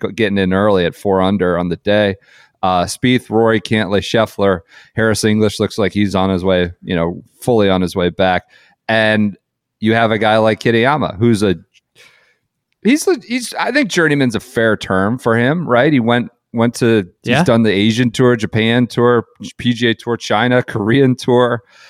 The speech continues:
Speaker 1: We did the Euro Tour, Q School, Sunshine. He's been on every tour. Jamie Kennedy had a tweet about it. It was like,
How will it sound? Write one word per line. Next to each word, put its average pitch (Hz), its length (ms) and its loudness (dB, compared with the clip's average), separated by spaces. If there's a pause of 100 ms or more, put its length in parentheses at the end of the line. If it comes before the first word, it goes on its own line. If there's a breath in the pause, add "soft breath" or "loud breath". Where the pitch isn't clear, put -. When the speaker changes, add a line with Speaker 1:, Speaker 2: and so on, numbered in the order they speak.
(240 soft breath)
Speaker 1:
We 104 120 -4
did 95 200 -2
the 104 80 2
Euro 120 300 2
Tour, 120 320 0
Q 135 260 2
School, 127 540 2
Sunshine. 127 720 0
He's 120 140 2
been 160 120 2
on 127 160 2
every 117 320 2
tour. 104 320 2
Jamie 107 300 0
Kennedy 101 360 -2
had 87 120 0
a 87 40 -2
tweet 90 260 -2
about 82 280 0
it. 80 100 -2
It 110 80 0
was 117 180 0
like, 95 260 -2